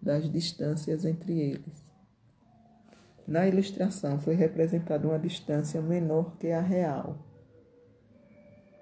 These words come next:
Letra A. Na realidade, a distância entre Otto e Ivo é.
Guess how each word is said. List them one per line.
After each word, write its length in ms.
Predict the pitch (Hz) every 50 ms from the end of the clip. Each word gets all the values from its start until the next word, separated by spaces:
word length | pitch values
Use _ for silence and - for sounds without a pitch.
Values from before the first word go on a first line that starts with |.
| - - - - - - -
Letra 680 | - 143 160 170 165 170 196 185 185 175 156 151 135 123
A. 60 | 143 - - - - - - - - -
Na 140 | 151 156 165
realidade, 680 | 196 202 185 185 180 180 185 180 - 156 147 147 147
a 60 | -
distância 580 | - 151 165 160 - - 147 147 147 147 151 156
entre 380 | 151 156 160 160 - - 160 156
Otto 340 | 151 147 143 147 147 151
e 280 | 147 147 151 151 147 143
Ivo 260 | 139 147 139 143 143
é. 200 | 143 135 127 127